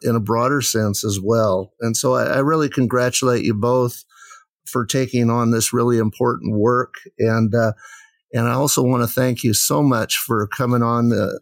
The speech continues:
Cougs Talk Stock today and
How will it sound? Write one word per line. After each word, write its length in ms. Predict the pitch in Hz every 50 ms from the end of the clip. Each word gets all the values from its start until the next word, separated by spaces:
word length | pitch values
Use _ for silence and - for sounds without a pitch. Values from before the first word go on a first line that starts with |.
| _ -
Cougs 300 | - 143 131 117 - -
Talk 280 | - 123 113 110 - -
Stock 480 | - - - 117 117 117 90 - _ -
today 560 | - 120 113 120 123 123 123 127 123 120 120 - _ _ - - _ _ _ _ _ -
and 280 | 120 113 113 110 101